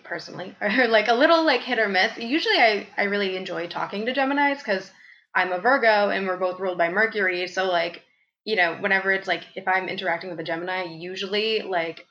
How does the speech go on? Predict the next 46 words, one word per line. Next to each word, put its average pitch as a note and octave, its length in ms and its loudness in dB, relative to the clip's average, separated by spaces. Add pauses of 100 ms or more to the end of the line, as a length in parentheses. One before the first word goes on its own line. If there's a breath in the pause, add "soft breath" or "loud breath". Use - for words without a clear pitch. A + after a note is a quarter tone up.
(140)
you G3 140 -6
know, D#3+ 100 -4
I E3+ 140 -6
feel F3+ 120 -6
like E3+ 120 -4
I D#3+ 60 -10
can E3+ 140 -12
just - 140 -14
talk E3 200 -8
to F3+ 60 -12
Geminis E3+ 580 -4
for, F3 120 -4
like, E3 180 -6
<laughs> - 0 -
hours A#3 520 0
'cause G#3 160 -10
we're A3+ 120 -2
both G#3 280 0
so, G#3+ 200 2
like, G3 200 -2
chatty G#3 460 2
and G3+ 160 0
we G3+ 60 -4
just G3+ 220 -8 (240)
feed G3+ 140 -4
into F#3+ 220 -2
each F#3 140 -4
other's F3 240 0
energy G3+ 420 0
<laughs> A#3 80 2
like A#3 140 -4
that. B3 280 0 (840 loud breath)
Um, G3+ 580 2
so A3 360 4
yeah, G3+ 280 4
Gemini C4+ 540 4
is A3 180 2
ruled G3+ 140 0
by A#3+ 120 4
Mercury. F#3 460 -2
It's F#3 140 -8
a F#3 40 -10
very F3+ 220 -2
talkative G3+ 720 -2
sign. G3+ 460 0
It's, - 280 -10